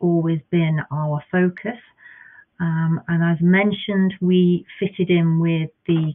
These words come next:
clinical workflows by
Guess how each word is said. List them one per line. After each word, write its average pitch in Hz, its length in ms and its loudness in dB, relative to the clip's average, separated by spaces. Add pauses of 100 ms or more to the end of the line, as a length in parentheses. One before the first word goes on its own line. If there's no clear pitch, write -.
clinical 170 400 -2
workflows 185 840 0 (760)
by 160 360 -4